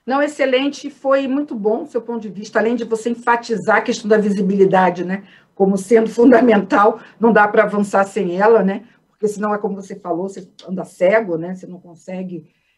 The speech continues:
É, eu acho interessante pela sua experiência, né, de ter um ambiente em nuvem, mais web, né, mais internet, menos, é, dependente da V P N, e a V P N vinculada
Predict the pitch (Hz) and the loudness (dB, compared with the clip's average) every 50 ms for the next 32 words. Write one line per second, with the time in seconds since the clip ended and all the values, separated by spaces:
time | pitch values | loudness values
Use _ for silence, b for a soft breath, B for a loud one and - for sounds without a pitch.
0 | _ _ 190 214 220 220 214 214 233 233 240 269 269 - - 269 254 269 233 254 | _ _ 4 6 8 6 8 8 8 6 6 4 2 -2 -4 0 2 4 4 4
1 | 240 247 - 254 240 240 - - 262 254 254 254 - - 247 233 - - 226 214 | 2 2 -2 -4 -4 -4 -4 -4 -2 -2 -2 -2 -6 -12 -16 -14 0 2 2 2
2 | 208 202 202 214 226 269 277 - - 233 202 190 196 220 226 233 240 247 233 214 | 2 0 2 2 2 2 0 -4 -4 -4 -4 -4 -4 -6 -8 -6 -6 -6 -8 -8
3 | 196 226 220 - _ - 262 285 302 311 294 277 269 254 226 233 208 208 202 202 | -8 -14 -18 -16 _ -6 -4 -4 -2 -2 -2 -2 -2 -4 -4 -4 -4 -4 -6 -8
4 | 185 - - - 196 180 180 - 208 220 226 208 202 220 262 330 359 - 220 196 | -10 -12 -16 -16 -16 -16 -12 -10 -8 -8 -6 -6 -8 -8 -10 -10 -4 -2 -2 -2
5 | 190 185 196 233 254 226 190 196 175 170 190 226 254 214 190 185 175 185 214 214 | -2 -2 -4 -4 -4 -4 -6 -6 -4 -2 -2 -2 -4 -6 -10 -12 -12 -12 -14 -14
6 | _ _ _ _ _ _ _ _ - 190 196 220 233 220 220 214 196 190 180 175 | _ _ _ _ _ _ _ _ -4 -2 2 2 2 2 0 -6 -10 -10 -10 -8
7 | 180 185 185 190 214 254 247 - - _ _ _ _ 226 233 240 240 247 254 262 | -8 -8 -6 -6 -6 -8 -8 -12 -18 _ _ _ _ -2 2 2 2 2 2 0
8 | 285 285 - - _ _ _ _ _ _ - 233 233 233 233 240 233 233 220 220 | -4 -6 -10 -18 _ _ _ _ _ _ -2 0 2 4 4 4 4 4 2 4
9 | 202 247 240 240 240 240 226 226 226 220 220 214 240 233 233 233 220 226 262 240 | 2 2 2 2 0 2 4 2 2 2 0 -2 -4 0 2 0 0 2 0 -2
10 | 214 214 226 247 254 254 269 262 269 - 262 247 240 247 254 277 277 240 - 285 | 0 0 -2 -2 -4 -2 -2 -4 -4 0 2 2 2 2 0 -2 -6 -6 -8 -10
11 | 294 294 294 _ - 277 226 214 220 220 214 240 | -12 -12 -12 _ -6 -4 -2 0 0 -2 -2 -6